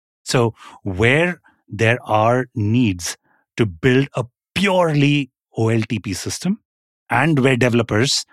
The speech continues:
have been able to extricate themselves from this old world affinity to relational data stores, they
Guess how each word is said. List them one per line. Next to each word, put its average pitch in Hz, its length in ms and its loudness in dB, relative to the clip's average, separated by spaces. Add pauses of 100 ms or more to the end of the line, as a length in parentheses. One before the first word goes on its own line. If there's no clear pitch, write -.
(140)
have 120 180 -2
been 123 120 2
able 117 200 2
to 110 80 2
extricate 107 480 -2
themselves 107 360 0
from 101 180 0
this 101 260 -2
old 104 240 0
world 104 220 -2
affinity 101 500 -8 (260)
to 104 140 -4
relational 104 400 0
data 107 100 0
stores, 147 380 0 (320)
they 110 180 0